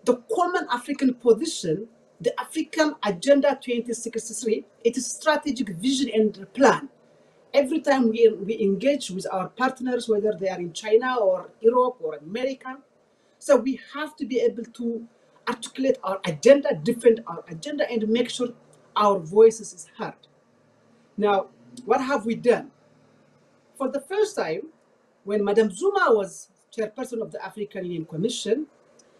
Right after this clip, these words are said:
now we were able to define Africa's agenda for the Africa. Remember, when the Europeans had an agenda for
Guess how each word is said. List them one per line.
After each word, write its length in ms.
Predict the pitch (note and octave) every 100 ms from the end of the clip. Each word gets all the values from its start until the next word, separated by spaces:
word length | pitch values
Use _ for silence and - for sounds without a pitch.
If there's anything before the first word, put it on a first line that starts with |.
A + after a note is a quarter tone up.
| _ _ _ -
now 160 | A3 G3+
we 260 | F#3 F4+
were 180 | G4 F#4+ D#4+ D#4 E4
able 200 | D4 -
to 120 | C#4+
define 840 | B3+ - _ - E4+ C4 D#3 C#3 _
Africa's 460 | A#3 A#3+ D#4+ - C4 A3
agenda 340 | G#3 G#3+ G3+
for 160 | - F3
the 160 | D#3+ - -
Africa. 400 | F3 F3 D#3 - - _ _ _ _ _ _ _ _ -
Remember, 600 | F#3+ A#3 E4+ C4+ G#3+ - _ _ _ _ _ _ -
when 180 | G#3 A3+
the 80 |
Europeans 580 | A#3+ E4+ F#4+ D4+ C4+ C4
had 260 | G3 G#3+ G#3+
an 100 | F#3+
agenda 440 | E3 G#3+ B3+ A#3+
for 160 | G#3+